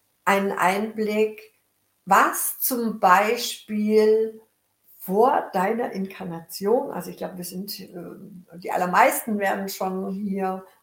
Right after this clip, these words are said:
mit, äh, in dieser Schiene sein, dass wir nicht nur dieses eine Leben haben, sondern dass sich unsere Seele hier aufgestellt hat auf dem Übungsplanet Erde, eben ganz viele Erfahrungen zu machen in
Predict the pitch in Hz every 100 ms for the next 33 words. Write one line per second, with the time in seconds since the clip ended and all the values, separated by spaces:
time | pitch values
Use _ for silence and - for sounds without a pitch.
0 | _ _ 185 185 202 202 - - - 196
1 | 190 185 - - 185 175 196 208 214 202
2 | 185 190 - _ _ _ - - 208 202
3 | 202 196 196 180 202 202 196 196 - 190
4 | 175 170 _ _ 196 190 185 190 175 170
5 | 185 - 254 254 226 220 208 208 208 208
6 | 202 185 180 180 - 185 185 180 170 -
7 | 185 190 185 - 180 - 190 - 208 214
8 | - - - - 185 185 190 190 175 170
9 | 175 170 160 160 175 185 180 _ _ _
10 | _ _ 156 175 175 170 170 _ 175 208
11 | 214 - 202 - 185 175 180 196 190 185
12 | 180 180 180 190 190 170 170